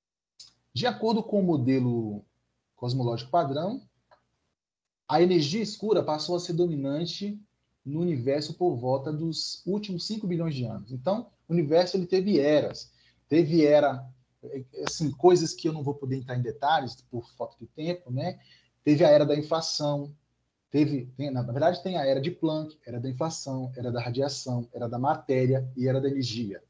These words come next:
energia escura. A era da energia escura, ela é, ela, ela tem cinco bilhões de anos. Então, nos últimos cinco bilhões de anos, a energia escura começou a ser a, a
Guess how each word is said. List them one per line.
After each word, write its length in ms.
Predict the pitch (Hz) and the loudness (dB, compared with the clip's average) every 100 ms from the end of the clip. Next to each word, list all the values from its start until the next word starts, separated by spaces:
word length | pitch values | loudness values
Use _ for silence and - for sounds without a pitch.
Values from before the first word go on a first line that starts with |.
| _ - | _ -10
energia 240 | 117 113 | -4 0
escura. 420 | 160 - 113 101 - _ _ _ | -2 -4 -12 -12 -14 _ _ _
A 160 | - 135 | 0 4
era 140 | 151 | 6
da 60 | 156 | 6
energia 340 | 156 147 147 | 4 4 4
escura, 760 | 151 - - 180 214 220 233 247 _ _ _ - | 0 -2 -4 0 2 4 2 0 _ _ _ -2
ela 320 | 143 160 139 | 2 4 4
é, 400 | 135 135 156 190 - _ _ _ _ | 4 2 0 -4 -14 _ _ _ _
ela, 220 | 135 135 135 135 131 | -4 0 2 0 -2
ela 200 | - 123 | -6 -6
tem 680 | 123 131 131 131 127 107 104 - _ _ _ _ | -4 -2 0 0 0 -2 -4 -12 _ _ _ _
cinco 400 | - - 208 208 | -12 -2 0 2
bilhões 400 | 151 143 139 139 | 0 0 0 -2
de 140 | 123 117 | -4 -6
anos. 300 | 92 90 95 | -8 -16 -20
Então, 220 | 104 143 | -12 -6
nos 140 | 160 | -4
últimos 240 | 147 156 - | -4 -4 -6
cinco 160 | 170 | -4
bilhões 180 | 156 170 | -2 -2
de 80 | 156 | -2
anos, 160 | 165 175 | -2 -2
a 40 | |
energia 200 | 185 185 | -2 -4
escura 340 | 170 - 175 | -4 -2 0
começou 400 | 175 180 165 - | 0 -2 -4 -4
a 40 | 156 | -6
ser 220 | - 156 | -6 -4
a, 200 | 151 156 - _ _ - | -2 -4 -14 _ _ -6
a 160 | 123 | -4